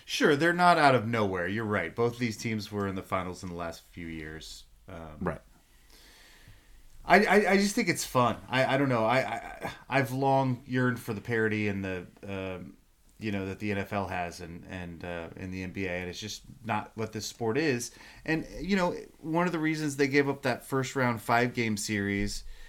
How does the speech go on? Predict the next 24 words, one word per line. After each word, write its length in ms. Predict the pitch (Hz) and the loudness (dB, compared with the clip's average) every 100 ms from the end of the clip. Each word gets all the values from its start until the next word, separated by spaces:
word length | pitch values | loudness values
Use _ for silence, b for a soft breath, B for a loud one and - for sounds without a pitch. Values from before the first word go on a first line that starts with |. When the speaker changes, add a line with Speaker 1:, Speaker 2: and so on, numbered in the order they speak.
| b b | b b
Speaker 1:
was 220 | 117 107 | -4 -2
that 160 | 110 | -2
there's 320 | - 104 95 104 | 0 0 0 -2
more 340 | 110 107 101 - | 2 2 0 -4
ticket 260 | - 139 113 | -2 -2 0
money 300 | 104 101 98 | 0 0 0
if 160 | 92 101 | -2 -4
you 100 | 95 | -2
have 160 | 98 | -2
a 40 | 95 | -2
longer, 560 | 95 95 98 92 92 - _ b b | -2 -2 -2 -4 -8 -10 _ b b
and 180 | 120 120 | 0 2
more 360 | 113 107 98 - - - - - | 2 0 -2 -12 -20 -20 -20 -4
ad 280 | 113 110 | 0 2
revenue 540 | 107 101 98 98 98 98 | 2 0 0 0 0 0
and 160 | 90 92 | -2 -4
more 140 | 92 | -6
T 240 | - 117 | -6 -6
V 140 | 110 110 | -4 -2
money 380 | 92 87 87 90 B B | -2 -4 -8 -10 B B
in 100 | 98 | -4
that 180 | 98 - | -4 -2
first 260 | 110 104 151 | -4 -4 0
round. 380 | 160 117 98 | 2 2 0